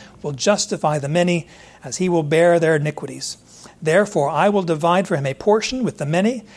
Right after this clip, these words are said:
He will divide the spoil with the strong, because he poured his soul out to death and was numbered with the transgressors. Yet he himself bore the sin of many and interceded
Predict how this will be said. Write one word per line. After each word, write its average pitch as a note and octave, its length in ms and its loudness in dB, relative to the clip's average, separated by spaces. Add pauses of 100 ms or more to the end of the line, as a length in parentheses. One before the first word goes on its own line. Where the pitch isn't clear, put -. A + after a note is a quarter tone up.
(180)
He D3 120 -8
will D3 100 -4
divide D3+ 360 0
the D3 80 -4
spoil G3 400 0
with - 140 -8
the D#3+ 80 -12
strong, G3+ 440 2
because D3 280 -4
he D3 80 -6
poured G3+ 300 0
his F#3 160 -4
soul F#3 420 0
out D#3+ 300 -2 (160)
to D3 100 -12
death C3+ 520 -4 (440)
and D3 120 -4
was C#3+ 140 -4
numbered F3+ 340 0
with E3 120 -4
the D3+ 80 -18
transgressors. C#3+ 720 -6 (400)
Yet - 160 -10
he F3+ 100 -4
himself D#3+ 500 -2
bore F#3 240 2
the F3 100 -4
sin D#3 200 -2
of D3 80 -4
many B2 320 -10 (380)
and E3 160 -8
interceded E3 600 -2